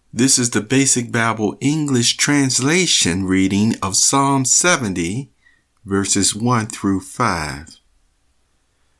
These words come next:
Let your salvation come quickly, O God.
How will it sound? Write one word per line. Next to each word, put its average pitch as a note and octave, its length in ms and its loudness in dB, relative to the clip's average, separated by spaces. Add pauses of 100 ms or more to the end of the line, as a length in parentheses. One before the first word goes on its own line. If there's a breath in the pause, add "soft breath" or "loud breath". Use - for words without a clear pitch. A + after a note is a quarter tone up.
(840)
Let C#3+ 400 -2
your C3+ 220 2
salvation A#2+ 760 0
come A#2 240 0
quickly, F#2 760 -4 (180)
O G2 220 -2
God. E2 600 -2